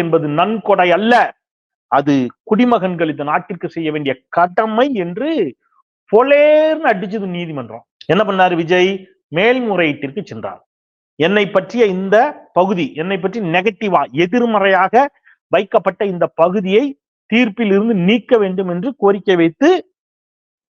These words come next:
அவர் என்ன செஞ்சாரு? அவர் தரப்புக்கு வலு சேர்ப்பது போல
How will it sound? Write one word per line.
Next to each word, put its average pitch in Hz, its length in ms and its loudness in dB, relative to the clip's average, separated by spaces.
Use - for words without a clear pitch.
அவர் 185 180 4
என்ன 190 160 -2
செஞ்சாரு? 156 320 -2
அவர் 190 260 0
தரப்புக்கு 185 400 -2
வலு 175 280 2
சேர்ப்பது 190 420 0
போல 175 160 0